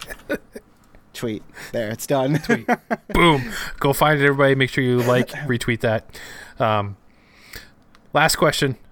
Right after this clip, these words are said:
Speaker 2: Coach Hulk, Madden, Madden, and after all those soul-touching questions, Madden. I think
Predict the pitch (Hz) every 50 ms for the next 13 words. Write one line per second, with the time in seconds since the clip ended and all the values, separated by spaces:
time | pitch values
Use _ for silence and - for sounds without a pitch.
0 | - - - - - - 175 170 - - 151 170 165 - - - - - _ _
1 | _ _ _ _ _ _ _ _ _ _ _ _ _ _ - 127 131 151 165 170
2 | 165 180 180 165 - - - _ - 135 143 143 143 135 131 127 131 131 123 -
3 | - 135 123 123 123 120 - 139 135 135 143 139 - - - 147 143 147 - -
4 | 151 - - 151 - - 151 135 - - 123 113 113 110 - - - - - -
5 | - 123 123 120 120 113 101 98 90 - - - - - - _ _ _ _ -
6 | 143 151 143 - - - - - 147 165 220 240 - - -